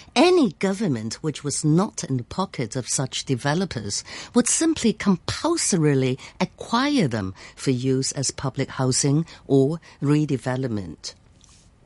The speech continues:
Then we have the initiative of a committee of interested parties looking at how to increase land supply. So it will study options for using country parks,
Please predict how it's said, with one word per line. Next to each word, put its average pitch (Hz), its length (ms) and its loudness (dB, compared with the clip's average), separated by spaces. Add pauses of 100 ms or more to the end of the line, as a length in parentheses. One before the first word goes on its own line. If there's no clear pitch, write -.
(840)
Then 262 260 6
we 247 160 2
have 220 220 -6
the 226 120 -4
initiative 226 840 0
of 170 120 -8
a 160 60 -2
committee 156 580 0
of 139 220 -2 (340)
interested 131 760 0
parties 170 640 -4 (260)
looking 139 400 2
at 127 140 -4
how 202 360 0
to 151 300 0
increase 131 540 0
land 127 360 2
supply. 127 720 -2 (320)
So 139 220 0
it 131 180 -2
will 135 220 2
study 135 640 0
options 135 640 -2
for 131 100 -4
using 123 560 -2 (240)
country 107 420 -6
parks, 131 520 2